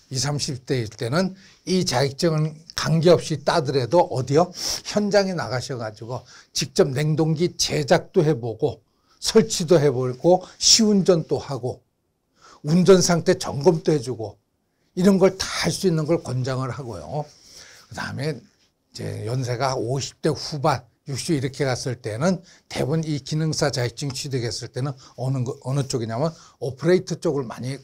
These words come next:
이제 권장해 드립니다. 즉, 다시 얘기해서 큰 빌딩에 기계실에 들어가서 냉동기 관리해 주는 거죠. 운전해 주는 걸 얘기해 주는 겁니다. 자, 그래서 여기서 보면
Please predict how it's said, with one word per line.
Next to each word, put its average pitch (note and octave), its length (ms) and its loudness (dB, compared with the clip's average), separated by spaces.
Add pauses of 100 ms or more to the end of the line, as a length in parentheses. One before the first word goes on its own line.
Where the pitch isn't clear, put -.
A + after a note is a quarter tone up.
(120)
이제 A2 240 -8
권장해 B2+ 440 -4
드립니다. F#2+ 480 -18 (200)
즉, E3 180 -4
다시 B2 300 -6
얘기해서 C3 380 -2 (280)
큰 - 520 -2
빌딩에 D#3+ 580 -4 (1300)
기계실에 D3 640 0
들어가서 A#2+ 600 -6 (320)
냉동기 C#3 640 -2
관리해 D#3 520 2
주는 A2+ 240 -10
거죠. G2 240 -16 (1500)
운전해 D3+ 500 2
주는 A#2+ 260 -4
걸 C3+ 200 -2
얘기해 A2 280 -8
주는 G2+ 240 -14
겁니다. F2+ 440 -18 (560)
자, F#2 100 -8
그래서 C#3+ 420 2
여기서 D#3+ 380 4
보면 B2 440 -2